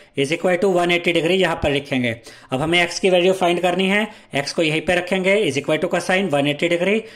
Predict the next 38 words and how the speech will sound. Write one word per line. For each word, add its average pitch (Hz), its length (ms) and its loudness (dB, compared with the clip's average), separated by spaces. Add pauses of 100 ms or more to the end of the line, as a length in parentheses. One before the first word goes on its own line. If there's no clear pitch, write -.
(180)
ये 180 140 2
पॉजिटिव 190 580 2
फिफ्टी 226 340 0
फ़ोर 175 260 2
डिग्री 170 300 2
इस 175 160 -4
साइड 156 220 2
आएगा, 147 460 0 (220)
तो 147 60 0
यहाँ 160 260 0
पर 208 100 2
आकर 185 220 0
ये 202 120 4
माइनस 190 500 0
फिफ्टी 190 280 -2
फ़ोर 160 240 0
डिग्री 151 260 0
हो 160 200 0
जाएगा। 120 460 -2 (420)
अब 143 100 -2
वन 220 160 2
एटी 220 200 0
डिग्री 196 220 2
में 190 80 0
से 196 120 -2
माइनस 170 320 0
करेंगे 160 300 0
फिफ्टी 151 300 -4
फ़ोर 143 240 2
डिग्री, 175 300 2 (300)
तो 156 60 4
आपको 156 260 2
मिलेगा 175 260 2
वन 175 300 0
हंड्रेड 175 360 0
ट्वेंटी 165 340 0
सिक्स 165 280 -4
डिग्री। 123 300 -2